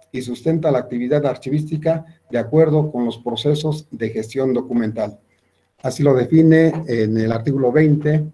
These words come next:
párrafo primero de la Ley General de Archivos. Pero aquí viene una cuestión importante.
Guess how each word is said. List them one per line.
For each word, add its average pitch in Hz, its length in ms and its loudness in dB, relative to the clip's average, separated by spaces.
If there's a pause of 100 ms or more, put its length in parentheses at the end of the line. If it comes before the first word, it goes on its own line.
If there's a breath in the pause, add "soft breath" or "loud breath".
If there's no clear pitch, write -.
(160)
párrafo 127 340 -4
primero 135 380 -2
de 117 120 -4
la 110 120 -2
Ley 113 140 -2
General 113 340 -4
de 107 80 -4
Archivos. - 380 -14 (580 soft breath)
Pero 185 380 4
aquí 151 180 0
viene 160 240 4
una 156 180 2
cuestión 143 280 -2
importante. 139 760 -4